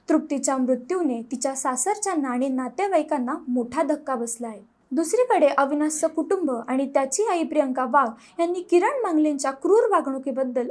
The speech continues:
अनेक तक्रारी केल्या आहेत. अविनाश हा एक साधा तरुण आहे, जो पुण्यात नोकरी करतो आणि आपल्या पत्नीवर खूप प्रेम करतो. मात्र या घटनेने दोन्ही कुटुंबावर कायमचा आघात झाला आहे.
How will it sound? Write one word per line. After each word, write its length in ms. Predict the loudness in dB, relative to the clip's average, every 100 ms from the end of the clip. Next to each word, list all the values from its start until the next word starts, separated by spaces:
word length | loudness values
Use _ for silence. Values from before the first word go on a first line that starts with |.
| 2
अनेक 260 | 2 2 0
तक्रारी 380 | -2 0 -4 -4
केल्या 280 | -2 -4 -4
आहेत. 160 | -10 -14 _ _ _ _ -20 0 4
अविनाश 560 | 6 4 0 -2 -8 -2
हा 180 | 2 4
एक 80 | 2
साधा 360 | 2 2 4
तरुण 340 | 2 0 0 -2
आहे, 280 | -4 -8 -4
जो 140 | -2
पुण्यात 440 | 0 0 0 0
नोकरी 300 | -2 -2 -2
करतो 460 | 0 0 0 -2 -2
आणि 200 | -4 -4 -2 -4
आपल्या 300 | -2 0 4
पत्नीवर 520 | 4 2 0 0 -2 -8 -20 _
खूप 200 | 2 2
प्रेम 260 | 2 0 0
करतो. 340 | -4 -4 -10 -4
मात्र 280 | 0 2 2
या 280 | 2 4 4
घटनेने 500 | 4 0 0 -2 -2
दोन्ही 380 | 2 4 4 2
कुटुंबावर 600 | 0 0 0 0 0 -2
कायमचा 460 | -2 -4 -2 0
आघात 340 | 0 0 -2 -6
झाला 340 | -6 -6 -6
आहे. 400 | -6 -10 -16 _